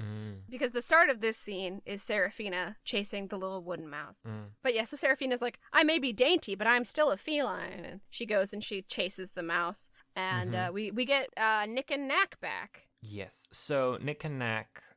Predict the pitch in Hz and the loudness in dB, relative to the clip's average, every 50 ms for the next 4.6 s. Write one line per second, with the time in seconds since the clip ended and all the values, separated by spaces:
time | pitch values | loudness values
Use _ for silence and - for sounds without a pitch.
0 | _ - 110 107 110 - 123 135 139 - - - 123 120 120 113 110 107 110 113 | _ -4 -2 -2 0 0 0 0 0 -2 -4 -4 -2 -2 -2 -2 -4 -6 -10 -8
1 | - 113 107 98 104 98 95 92 92 92 92 104 _ _ _ _ _ _ _ _ | -6 -6 -8 -6 -8 -10 -10 -10 -12 -14 -16 -18 _ _ _ _ _ _ _ _
2 | _ _ _ _ _ - 294 285 269 262 262 254 247 247 254 - 330 - - 277 | _ _ _ _ _ 2 6 6 6 6 6 4 4 4 4 2 -2 -6 -2 -2
3 | 262 247 247 240 294 240 226 220 220 214 226 - - 202 196 190 - - - 156 | -2 0 -2 -2 -2 -4 -4 -6 -10 -10 -10 -10 -10 -10 -12 -12 -12 -12 -14 -14
4 | 185 - 160 170 180 208 - 185 190 180 - | -14 -14 -14 -14 -14 -16 -14 -14 -14 -14 -14